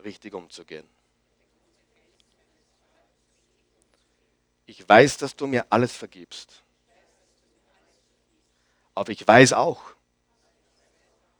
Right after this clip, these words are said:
dass das Unkraut meines Lebens nicht von, von heute auf morgen verschwindet. Aber ich vertraue dir,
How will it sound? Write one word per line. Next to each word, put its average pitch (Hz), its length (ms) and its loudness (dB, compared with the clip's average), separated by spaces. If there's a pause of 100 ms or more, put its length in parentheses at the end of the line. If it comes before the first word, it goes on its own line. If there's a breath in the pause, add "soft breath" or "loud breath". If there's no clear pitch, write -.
(320)
dass 104 140 -18
das - 180 -14
Unkraut 127 680 -2
meines 113 280 -2
Lebens 95 580 -6 (3000)
nicht 131 460 -10
von, 110 340 -12 (140)
von 117 240 -16
heute 113 280 -2
auf 113 80 -6
morgen 107 280 -6
verschwindet. 85 500 -20 (2500)
Aber 110 140 -8
ich 101 100 -6
vertraue 113 560 2
dir, 80 240 -20